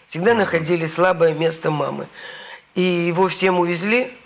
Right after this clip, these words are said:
Speaker 1: в пять, полшестого. А в семь я вышла играть комедию.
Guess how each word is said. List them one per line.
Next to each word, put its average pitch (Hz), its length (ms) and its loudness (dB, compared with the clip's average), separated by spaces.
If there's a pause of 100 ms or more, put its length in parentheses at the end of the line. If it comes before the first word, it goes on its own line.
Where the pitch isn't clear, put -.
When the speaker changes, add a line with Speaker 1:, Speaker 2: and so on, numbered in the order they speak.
(1300)
Speaker 1:
в - 60 -20
пять, 170 360 0
полшестого. 151 640 -4 (320)
А 170 80 -4
в 165 40 0
семь 269 220 2
я 208 100 2
вышла 196 360 0
играть 175 320 2
комедию. 151 560 -4